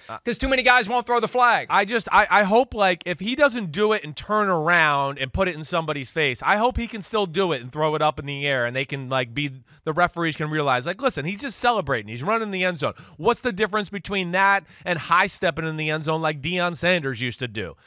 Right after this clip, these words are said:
Speaker 1: You know, as long as you don't get in someone's face and do that. To me, I think a lot of it, wh-, wh-, wh-, where I think the jump off a little bit, and you tell me, is just the, the thing that happened in the Super Bowl, too.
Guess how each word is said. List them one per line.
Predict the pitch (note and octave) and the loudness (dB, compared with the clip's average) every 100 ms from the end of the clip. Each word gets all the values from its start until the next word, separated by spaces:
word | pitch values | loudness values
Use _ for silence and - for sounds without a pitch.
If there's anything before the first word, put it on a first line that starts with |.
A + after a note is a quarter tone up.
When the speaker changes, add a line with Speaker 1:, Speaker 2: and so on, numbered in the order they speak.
| _ - | _ -6
Speaker 1:
You | D#3 | 0
know, | D3+ | 0
as | D#3+ C3+ | 0 0
long | F3 G#3 | 0 0
as | F#3+ | -4
you | F#3 | 0
don't | F#3+ F3+ A2 | 0 0 -2
get | D#3+ E3 | 0 0
in | D#3+ | -2
someone's | D3+ E3+ D#3 C#3 | -4 -4 -4 -8
face | - D#3 - | -4 -4 -4
and | C#3+ | -10
do | B2+ D3 | -4 -2
that. | D3 C3+ - _ - - | 2 0 -2 _ -20 -8
To | F#3+ | -6
me, | B3 C4 | -2 0
I | F3+ | 0
think | G3 F3 | 0 -4
a | |
lot | D#3 D#3+ A3+ | 0 4 4
of | G3 D3 | 2 -2
it, | C3+ _ _ _ _ - | -4 _ _ _ _ -6
wh-, | E3+ D#3 | -2 -2
wh-, | D#3 E3+ D3+ | -2 -6 -2
wh-, | F#3+ E3 | -4 -2
where | F3+ A3 | 0 2
I | A3 | 2
think | C4 F#3+ | 0 -8
the | D3 | -8
jump | A2 E3 A#3 D#3+ | -2 0 0 0
off | C#3 B2+ | 0 0
a | |
little | C3 C#3+ A#3 | -2 -2 -2
bit, | D3 B2+ B2 | 0 -2 -2
and | C#3+ D3 | -6 -8
you | G#3 | -10
tell | - E3 | -2 -2
me, | E3 G3+ D3+ - _ _ _ - | -2 -6 -6 -10 _ _ _ -8
is | F#3+ | -4
just | A#3+ - | -4 0
the, | G3+ F3+ | 0 0
the | F3 | -4
thing | B3 A3+ | -2 -2
that | G#3 | -2
happened | F3+ F#3+ G3 | 2 2 2
in | F#3+ | -4
the | F3 | -6
Super | - A#3 A#3 F#3 | -4 -4 -2 -2
Bowl, | C3+ A2 | 0 -2
too. | A2 - A3 G2 | -4 -2 0 0